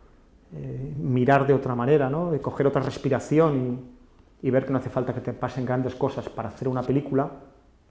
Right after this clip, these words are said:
que lo que hay que hacer es mirar con la calma suficiente y que no hay que tener mucha imaginación, la imaginación es la loca de la casa, decía Santa Teresa de Jesús, sino tener capacidad de relación y estar un poquito atento.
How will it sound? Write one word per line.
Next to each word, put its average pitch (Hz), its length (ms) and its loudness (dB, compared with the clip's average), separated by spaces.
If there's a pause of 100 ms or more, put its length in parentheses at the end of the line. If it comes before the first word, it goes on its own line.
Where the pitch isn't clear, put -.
(140)
que 120 80 -12
lo 113 80 -6
que 117 80 -4
hay 120 40 -6
que 127 80 -6
hacer 127 200 -2
es 123 100 -2
mirar 127 240 -2
con 117 160 -4
la 110 140 -6
calma 131 260 0
suficiente 147 720 0 (280)
y 170 80 -4
que - 100 -4
no 135 60 2
hay 143 80 4
que 143 60 -2
tener 135 200 2
mucha 143 260 0
imaginación, 139 880 2 (840)
la 131 80 -4
imaginación 120 460 -2
es 127 100 -4
la 123 80 4
loca 135 180 4
de 117 80 2
la 110 80 -2
casa, 160 380 -2 (580)
decía 127 220 -2
Santa 120 240 -6
Teresa 120 260 -6
de 127 60 -2
Jesús, 147 320 -6 (220)
sino 143 180 -2
tener 147 180 2
capacidad 139 460 2
de 131 100 2
relación 120 520 -2 (680)
y 139 60 -6
estar 139 180 -2
un 131 60 2
poquito 131 320 0
atento. 123 320 -4